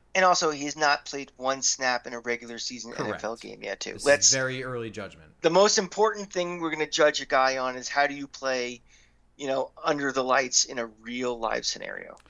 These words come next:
Speaker 2: But it does, it is important that an undrafted free agent from the year before is, in my opinion,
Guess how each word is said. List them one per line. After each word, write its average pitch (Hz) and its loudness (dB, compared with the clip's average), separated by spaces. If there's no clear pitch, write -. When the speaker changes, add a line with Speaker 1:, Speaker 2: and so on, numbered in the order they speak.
Speaker 2:
But 143 -4
it 139 -6
does, 160 -4
it 143 -6
is 160 -4
important 139 -10
that 107 -12
an 107 -14
undrafted 123 -6
free 117 -12
agent 101 -10
from 98 -18
the 95 -14
year 92 -12
before 85 -16
is, 92 -16
in 120 -10
my 123 -4
opinion, 117 -8